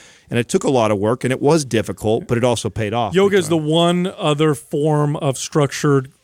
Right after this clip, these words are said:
Speaker 2: exercise, and it's the only form of group exercise that I've ever consistently recommended to clients. There's different types of yoga, of course, and some of them are terrible. Like, there's yoga classes that are, like, trying to pretend to be resistance training classes and,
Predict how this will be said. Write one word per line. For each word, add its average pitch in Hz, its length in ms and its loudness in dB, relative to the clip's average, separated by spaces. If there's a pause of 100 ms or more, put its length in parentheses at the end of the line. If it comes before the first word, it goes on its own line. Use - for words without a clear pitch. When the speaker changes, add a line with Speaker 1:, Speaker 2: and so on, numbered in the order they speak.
(140)
Speaker 2:
exercise, 151 840 -2
and 160 180 0
it's 160 120 -4
the 170 200 -4
only 175 540 2
form 139 760 -2
of 135 280 -6
group 165 260 2
exercise 131 600 -2
that 135 100 0
I've 131 100 0
ever 147 300 2
consistently 143 560 -2
recommended 127 540 -2 (560)
to 147 120 -4
clients. 123 320 -4
There's 143 100 -2
different 185 260 0
types 160 280 0
of 147 60 0
yoga, 127 260 2
of 135 160 -4
course, 135 500 -4
and 156 80 -8
some 143 200 0
of 139 80 2
them 131 140 0
are 120 100 0
terrible. 127 580 0 (340)
Like, 135 140 -4
there's 135 180 2
yoga 143 260 2
classes 131 440 -2
that 127 100 2
are, 123 80 2
like, 127 200 -4
trying 139 240 -4
to 120 60 -6
pretend 165 320 0
to 131 40 -4
be 131 100 0
resistance 127 400 -2
training 123 240 -2
classes 123 480 -2
and, 117 140 -6